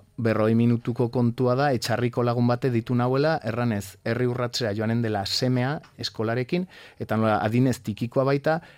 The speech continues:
eman behar duela Guardia Zibilean, eh, iparraldean bizi den baten telefonoa, eh, ez dakiz zer, ez dakiz zer. Eh, hori normal egiten zaigu, eh, mendekotasunen normalizazioa ekarri dugu ja, bueno, egunerokora.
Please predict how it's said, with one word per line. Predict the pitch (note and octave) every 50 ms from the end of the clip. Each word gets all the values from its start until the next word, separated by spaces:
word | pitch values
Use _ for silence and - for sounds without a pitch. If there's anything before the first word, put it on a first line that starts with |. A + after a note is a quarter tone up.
| _ -
eman | G#2+ A2 A2+ A#2 B2
behar | C3 B2+ B2+
duela | C3 C3+ C3+ B2 A2 G2
Guardia | G#2 A2 A#2 A#2+ B2+ B2
Zibilean, | - - C#3 C#3 C#3 C#3+ C#3+ C#3+ D#3 E3 - - - - - - _ _ _ - -
eh, | A2+ A2+ A2 A2 G#2+ G#2+ G#2 G#2+ G#2+ G#2+ - - - -
iparraldean | - B2+ A#2+ C#3 C3+ C#3 D3 D3 C#3+ D3 C#3+ D3
bizi | D3 C#3 - D3
den | D3 D#3 D3+ C#3+
baten | B2+ A#2+ - D3 D3 D3
telefonoa, | C#3+ - A#2+ A#2+ C3 C3 - - C#3 C#3 C#3+ D3 C#3+ D3 D3 D3 D3 D3 - -
eh, | - A#2 A#2 A#2 A#2 A2+ A2+
ez | A2 -
dakiz | - A2+ G#2+ - A#2+ -
zer, | - D#3 D3+
ez | - A#2+
dakiz | - - G#2 G#2 -
zer. | - A2 G2+ - - - - - - - - - - - - _ -
Eh, | G#2+ A2 G#2 - - _ _ -
hori | - D3 F3
normal | F3+ D#3+ C3+ B2+ C3 C#3+ D3+ E3 D#3+
egiten | B2+ G#2+ A2 - - G2+ F#2+
zaigu, | F#2 - F#2+ F#2 F#2 G2 A#2+ D3 D#3+ - - - _ _ _ -
eh, | - G#2 G#2 G2+ G2+ G2+ G2+ G2+ G2 G2 F#2+
mendekotasunen | G2 F#2 G2 G2+ G#2+ G#2+ G#2 G#2+ G2+ - G#2+ - G#2+ G2+ - C3 C#3 D3 C#3
normalizazioa | A#2+ A#2 A#2 A2+ A2 A2 A2 G#2+ - - G#2+ G#2 - - C#3 C#3 C#3 D3+
ekarri | C#3+ C#3 - A#2+ A#2 A#2+ B2+
dugu | C3 C3 C3 C3 C3+ C3+
ja, | C3+ C#3 C#3 C#3+ C#3+ C3 -
bueno, | G#1+ - - - - B2 B2+ B2 C3+ C#3+ -
egunerokora. | A2+ A2+ A#2 C3 C3+ C3 A#2 A2 G2+ - - G#2+ G2 G2 G2 -